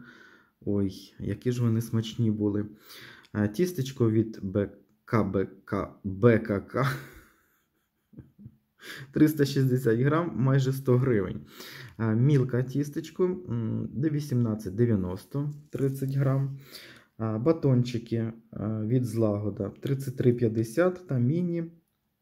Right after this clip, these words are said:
майже тридцять гривень, сто двадцять грам. Навіть буде морозиво "Хрещатик" по п'ятнадцять вісімдесят, сто грам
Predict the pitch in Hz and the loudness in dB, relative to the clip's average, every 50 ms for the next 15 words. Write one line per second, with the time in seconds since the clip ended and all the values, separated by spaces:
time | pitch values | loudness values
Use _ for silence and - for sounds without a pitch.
0 | _ _ _ _ _ 143 156 160 131 117 - 113 123 131 135 - 95 87 87 92 | _ _ _ _ _ -2 -2 0 0 0 0 0 -2 -2 -2 -6 -8 -4 -4 -4
1 | 90 90 90 92 - - 127 127 123 110 107 110 110 - 101 98 98 90 87 98 | -4 -4 -6 -8 -4 0 0 2 2 2 2 0 0 -4 -10 -8 -8 -6 -6 -8
2 | 107 - - - - - - - - - 127 135 156 170 160 147 131 120 127 143 | -10 -12 -18 -18 -16 -16 -18 -12 -2 0 2 4 4 4 2 2 0 2 2 4
3 | 135 131 123 123 123 120 135 143 151 143 135 131 123 123 - - 127 123 120 - | 4 4 4 6 4 4 6 4 4 2 2 0 -2 -2 -2 0 0 0 0 0
4 | - 135 139 139 143 120 120 - 139 139 135 135 127 131 120 117 120 123 - 120 | 0 0 0 0 -2 -4 -2 -2 -2 0 0 0 0 2 0 0 0 -2 -4 -8
5 | 120 - 117 120 120 - 120 120 113 107 110 107 - 107 98 90 - - - - | -8 -4 -4 -4 -2 0 0 0 2 0 0 -2 -2 -4 -4 -4 -6 -12 -4 0
6 | 107 104 101 101 104 104 95 92 95 92 | 0 0 0 0 -2 -2 -2 -2 -4 -6